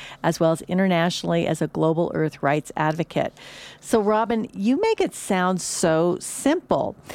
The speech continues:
This, this, you just led us from this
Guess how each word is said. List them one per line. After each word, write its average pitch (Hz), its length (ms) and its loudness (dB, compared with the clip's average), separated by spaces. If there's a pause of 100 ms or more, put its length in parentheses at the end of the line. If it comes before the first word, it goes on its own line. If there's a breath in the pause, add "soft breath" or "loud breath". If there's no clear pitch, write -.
(260 loud breath)
This, 175 400 0
this, - 440 -4 (640)
you 190 260 2
just 202 280 0
led 185 200 4
us 190 240 0
from 170 220 0
this 170 220 0